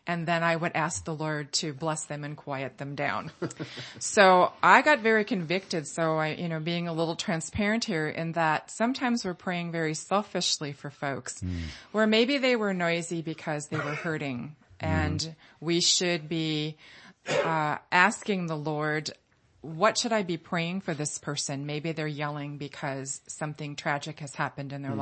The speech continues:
Speaker 1: life. Maybe they, they're just, um, that way because they've never heard the good news. So whenever I've been praying, the thing that the Lord leads me to pray the most often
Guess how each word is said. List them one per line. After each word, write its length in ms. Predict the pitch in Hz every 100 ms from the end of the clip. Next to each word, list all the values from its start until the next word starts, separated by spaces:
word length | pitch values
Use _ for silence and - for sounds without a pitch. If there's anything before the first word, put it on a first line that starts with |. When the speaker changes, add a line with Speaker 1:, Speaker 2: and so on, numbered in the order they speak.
| 139
Speaker 1:
life. 180 | 139 - - - -
Maybe 320 | 170 180 180 175
they, 420 | 165 160 151 - -
they're 340 | 151 160 151
just, 640 | - 160 165 - - - - - - -
um, 520 | 160 156 147 147 151 160 _ _ _ _ _ _ -
that 280 | 180 175 160
way 200 | 175 175
because 500 | 160 156 185 165 147
they've 220 | 165 147
never 480 | 151 151 151 156 127
heard 380 | - 135 107 - -
the 80 | 147
good 200 | 139 139
news. 480 | 143 147 139 135 - _ _ - - - -
So 540 | - - 196 185 180 - _ _ _ _ _ _ _ _ _
whenever 640 | 175 180 202 240 233 220
I've 260 | 180 202 196
been 140 | 196
praying, 600 | 190 175 165 160 156 156 -
the 200 | 147 165
thing 320 | - 208 214
that 260 | 185 156 -
the 120 | 170
Lord 320 | 165 180 165
leads 300 | 165 170 -
me 140 | 165
to 80 | 160
pray 280 | - - 160
the 100 | 151
most 360 | 156 156 - -
often 540 | 147 160 156 139 139